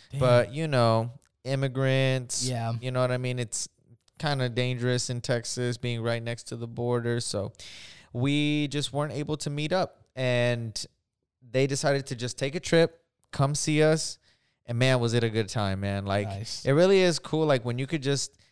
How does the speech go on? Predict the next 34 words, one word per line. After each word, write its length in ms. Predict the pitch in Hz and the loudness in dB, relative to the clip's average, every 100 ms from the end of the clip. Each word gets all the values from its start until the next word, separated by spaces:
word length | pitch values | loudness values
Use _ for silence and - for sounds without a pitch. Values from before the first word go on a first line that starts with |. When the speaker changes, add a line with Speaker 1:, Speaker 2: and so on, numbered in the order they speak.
| _ | _
Speaker 2:
what, 220 | - 139 | -4 -4
you 180 | 123 147 | -2 -2
don't 160 | 170 196 | 0 0
even, 400 | 190 175 139 120 _ | 0 0 -2 -8 _
you 140 | 139 | 0
haven't 260 | 151 165 151 | 2 2 0
seen 220 | 160 147 | -2 -2
family 480 | - 131 135 135 131 | 0 0 2 2 2
in, 160 | 120 - _ _ | 0 -6 _ _
like, 180 | 117 113 - 117 131 | -4 -4 -12 -10 -2
like 140 | 127 | 0
them. 140 | 127 135 | 2 2
Like, 160 | 113 | 2
I 80 | 117 | 2
hadn't 280 | 151 175 147 | 4 4 2
seen 260 | - 147 131 | 0 -2 0
them 180 | 120 - | -2 2
ever, 420 | 120 120 101 107 - | 2 2 0 -4 -2
like, 360 | 104 90 - _ _ _ | -2 -2 -10 _ _ _
at 100 | 120 | 2
least 140 | 127 131 | 2 4
that 120 | 127 | 4
I 100 | 120 | 4
can 160 | 120 113 | 2 0
remember. 480 | 107 120 110 104 - - - - | 2 0 0 -4 -6 -16 -20 2
But 80 | 131 | 4
when 180 | 123 120 | 6 6
they 160 | 131 | 4
came 340 | 147 - 147 147 | 2 2 0 2
through, 300 | 147 143 175 | 2 2 4
like, 220 | 147 113 | 4 2
it 120 | 127 | 2
was 200 | 131 135 | 2 2
like 300 | 123 120 110 | 4 2 2